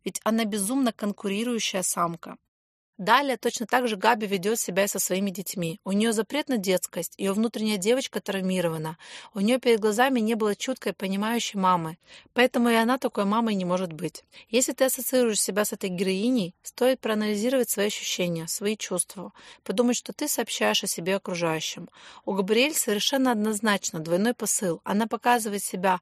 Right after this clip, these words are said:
образно говоря, бананом, а внутри она арбуз. Люди приходят в замешательство при общении с ней.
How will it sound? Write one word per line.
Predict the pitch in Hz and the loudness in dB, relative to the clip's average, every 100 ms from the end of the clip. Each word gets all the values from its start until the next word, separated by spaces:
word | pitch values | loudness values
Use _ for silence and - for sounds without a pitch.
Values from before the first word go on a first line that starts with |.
| _ | _
образно | 220 220 208 202 | 4 4 4 0
говоря, | 190 190 190 180 | 2 4 4 4
бананом, | 190 208 269 247 175 | 2 4 2 2 -2
а | - 180 | -4 -2
внутри | 190 190 262 | -2 -2 0
она | 240 185 190 | 2 2 0
арбуз. | 180 160 160 - - - - - | -2 -4 -6 -10 -20 -20 -12 0
Люди | 254 240 | 2 2
приходят | 233 226 285 262 | 0 0 2 2
в | |
замешательство | 220 226 - 262 254 - 185 | 0 0 2 0 0 -2 -2
при | - | 0
общении | 180 - 190 170 | 0 0 -4 -4
с | 170 - | -4 -6
ней. | 170 160 | -6 -6